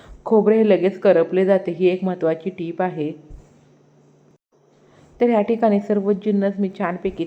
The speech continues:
तेलामध्ये फ्राय करून घेतलेले आहेत. आता ते आपण मुरमुऱ्यामध्ये एक एक करून टाकून घेऊयात. तर ह्या ठिकाणी पहा, भाजून घेतल्यामुळे मुरमुरा किती छान कुरकुरीत असा झालेला आहे.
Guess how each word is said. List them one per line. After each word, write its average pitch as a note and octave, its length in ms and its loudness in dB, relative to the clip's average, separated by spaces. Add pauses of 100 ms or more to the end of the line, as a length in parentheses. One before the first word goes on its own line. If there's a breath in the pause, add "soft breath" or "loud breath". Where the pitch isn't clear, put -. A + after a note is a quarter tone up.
तेलामध्ये F3 460 -2
फ्राय D#3 280 -2
करून F#3 320 -4
घेतलेले F#3 360 -4
आहेत. D#3 340 -6 (1900)
आता F#3 140 0 (120)
ते G3+ 120 2
आपण G3 280 -2
मुरमुऱ्यामध्ये F#3 800 -2
एक - 320 -4
एक F#3+ 200 -4
करून E3+ 220 -4
टाकून D#3 460 -6
घेऊयात. E3+ 360 -4 (800 loud breath)
तर A3 40 -2
ह्या G#3 200 0
ठिकाणी G3+ 380 -4
पहा, F#3 340 -8 (360 loud breath)
भाजून F3 460 0
घेतल्यामुळे F#3+ 500 0
मुरमुरा F3+ 480 -2
किती F#3 240 -10 (120)
छान F#3 200 -2
कुरकुरीत F3 520 -4
असा F#3+ 220 -2
झालेला F3 400 -2
आहे. D#3 300 -8